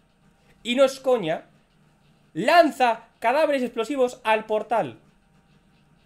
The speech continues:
Como el, el, la grieta dimensional va dejando salir poco a poco demonios, él lanza, y claro, entonces los demonios están a, a co-,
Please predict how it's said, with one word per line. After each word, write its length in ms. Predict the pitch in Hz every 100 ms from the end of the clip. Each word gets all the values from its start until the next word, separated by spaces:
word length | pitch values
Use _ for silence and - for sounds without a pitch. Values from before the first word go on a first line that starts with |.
| _ _ _ _
Como 180 | - 208
el, 120 | 220 - - - - -
el, 280 | 202 190 -
la 180 | 185 185
grieta 240 | 180 285 381
dimensional 680 | 311 254 214 220 214 175 - _ _ _ _ _ 180
va 120 | 269
dejando 320 | 277 269 254
salir 200 | 226 226
poco 180 | 226 220
a 20 |
poco 160 | 202 196
demonios, 560 | 165 226 160 180 - _ _ _ _ _ _ _ _ _ -
él 200 | 294 294
lanza, 480 | 294 269 202 - -
y 60 |
claro, 220 | - 220 165
entonces 160 | 180
los 60 | 247
demonios 200 | 240 240
están 140 | 240
a, 160 | - 180
a 80 | -
co-, 180 | 185